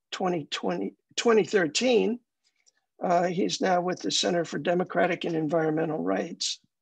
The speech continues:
I went to the seminar, but I thought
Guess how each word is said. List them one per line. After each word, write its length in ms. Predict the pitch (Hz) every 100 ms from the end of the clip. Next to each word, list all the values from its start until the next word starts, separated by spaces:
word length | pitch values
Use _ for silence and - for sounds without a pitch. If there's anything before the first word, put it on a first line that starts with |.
| _ _ _ _ _ _ _ - - - -
I 60 | -
went 240 | 196 214
to 80 | 220
the 100 | 214
seminar, 520 | - 226 208 208 220
but 160 | 208 208
I 120 | 208
thought 300 | 202 277 302